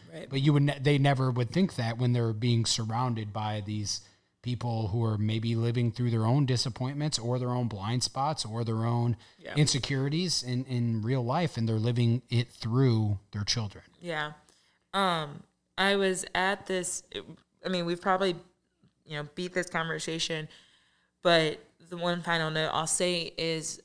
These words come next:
Speaker 1: oh my gosh, I'm gonna try and pull up the quote, but it was from, I heard Brittany Packnett, who, if you don't follow her, like, you should, 'cause she's from Saint
Speaker 2: Great
Speaker 1: Louis.
Speaker 2: Instagram
Speaker 1: 'Cause she's, yeah,
Speaker 2: follow.
Speaker 1: 'cause she's from Saint Louis too.
Speaker 2: Good Twitter follow.
Speaker 1: Um,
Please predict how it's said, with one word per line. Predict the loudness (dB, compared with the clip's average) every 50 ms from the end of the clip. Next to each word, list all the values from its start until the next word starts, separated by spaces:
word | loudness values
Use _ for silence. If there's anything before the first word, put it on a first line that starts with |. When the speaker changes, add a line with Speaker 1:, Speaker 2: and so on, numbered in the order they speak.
| _ _ _ _ _ _ _ _ _ _ -14
Speaker 1:
oh | -12 -12 -10
my | -10 -8
gosh, | -6 -6 -4 -4 -4 -6 -6
I'm | -8
gonna | -8 -6 -6
try | -4 -4 -2
and | -4 -4 -4
pull | -4 -4 -4 -2 -4
up | -4 -6 -8 -10
the | -14 -16
quote, | -14 -10 -8 -6 -6 -6 -4
but | -2 -2 -2 -2 -4 -10 -20 _ _ _ _ _ _ _ -6
it | -4 -2
was | -2 -2 -2
from, | -2 -2 -2 -2 0
I | 0 -2 -2
heard | -2 -2 -4 -4 -4
Brittany | -6 -8 -8 -10 -10
Packnett, | -6 -2 -2 0 -2 -2 -4 -6 -6 -6 -6 -6 -8 -8
who, | -10 -10
if | -8
you | -8 -8
don't | -8 -10 -10
follow | -10 -10 -8 -8 -8 -10 -10
her, | -12 -12 -12 -10
like, | -12 -12 -12 -12
you | -8
should, | -6 -6 -6 -6 -8 -10
'cause | -10 -10 -10
she's | -8 -8
from | -10 -10 -6
Saint | -2 0 2
Speaker 2:
Great | 2 4 2 2
Speaker 1:
Louis. | 2 2 2
Speaker 2:
Instagram | 2 2 0 0 -2 -2 0 2 2 2 0
Speaker 1:
'Cause | 0 0
she's, | 0 2 2 2
yeah, | 2 4 4
Speaker 2:
follow. | 2 2
Speaker 1:
'cause | 2 0
she's | -2 -4 -4
from | -6 -6 -6
Saint | -8 -8 -8
Louis | -10 -10 -10 -10
too. | -8 -6
Speaker 2:
Good | -4 -2 -2 -2 -2
Twitter | -4 -4 -2 -2 0 0 -2
follow. | -2 -2 -2 -2 0 0 2 0 0 0 0 0 0 0
Speaker 1:
Um, | 0 2 2 2 2 2 0 -2 -4 -6